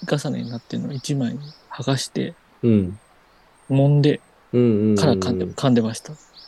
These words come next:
Speaker 2: うわー、それぐらいしないと噛めないんだ。
Speaker 1: 噛めないか。
Speaker 2: やだね。雑だよな、海外そういうところ。
Speaker 1: 日本人が繊細なだけって可能性もありますけどね。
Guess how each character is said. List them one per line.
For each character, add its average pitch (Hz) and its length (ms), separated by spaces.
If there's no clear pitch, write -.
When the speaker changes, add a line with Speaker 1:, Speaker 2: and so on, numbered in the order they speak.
Speaker 2:
う 87 100
わ 64 460
ー、 - 20
そ - 320
れ 104 100
ぐ 110 100
ら 113 80
い 104 40
し - 100
な 107 80
い 95 40
と 101 160
噛 - 280
め 101 80
な 98 80
い 87 40
ん 78 80
だ。 - 60
Speaker 1:
噛 127 80
め 123 80
な 147 60
い 135 40
か。 - 120
Speaker 2:
や - 320
だ - 160
ね。 - 60
雑 - 320
だ 170 100
よ 190 80
な、 90 280
海 90 200
外 85 160
そ - 100
う 82 60
い - 20
う - 20
と 101 60
こ - 120
ろ。 98 100
Speaker 1:
日 160 120
本 247 200
人 233 120
が 151 80
繊 147 240
細 143 160
な 131 80
だ 120 100
け - 120
っ 139 40
て - 120
可 120 80
能 117 100
性 117 80
も 113 120
あ - 20
り 120 80
ま 131 40
す - 80
け - 100
ど - 80
ね。 135 120